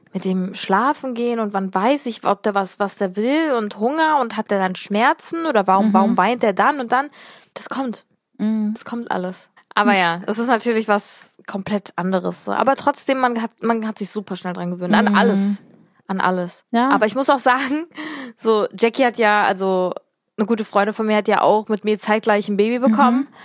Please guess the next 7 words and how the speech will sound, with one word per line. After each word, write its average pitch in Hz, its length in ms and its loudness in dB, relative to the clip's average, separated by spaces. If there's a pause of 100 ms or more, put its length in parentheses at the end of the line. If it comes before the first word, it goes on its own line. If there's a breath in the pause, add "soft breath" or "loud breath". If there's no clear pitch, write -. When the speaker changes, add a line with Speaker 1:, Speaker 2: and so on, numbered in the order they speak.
(380 loud breath)
Speaker 1:
Und, 208 500 2
ähm, 190 720 2 (560)
<laughs> 254 300 -4
das 220 180 -8
war 214 140 6
auch 240 140 4
so, 208 420 0